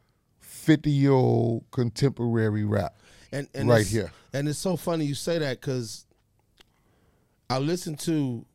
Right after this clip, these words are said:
Speaker 2: sh-, uh, hey, on some real shit, shout out to Jeff for that. Have you heard the, the Fat Joe and the D J Drama shit, What Big Would Do?
Speaker 1: Yeah.
Speaker 2: Please listen to that shit.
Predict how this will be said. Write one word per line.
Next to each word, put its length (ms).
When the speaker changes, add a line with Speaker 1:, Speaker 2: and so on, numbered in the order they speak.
Speaker 2:
sh-, 180
uh, 180
hey, 460
on 160
some 160
real 200
shit, 440
shout 260
out 120
to 100
Jeff 300
for 120
that. 280
Have 260
you 120
heard 300
the, 320
the 320
Fat 320
Joe 600
and 260
the 160
D 320
J 200
Drama 400
shit, 280
What 280
Big 280
Would 140
Do? 320
Speaker 1:
Yeah. 380
Speaker 2:
Please 340
listen 280
to 60
that 200
shit. 300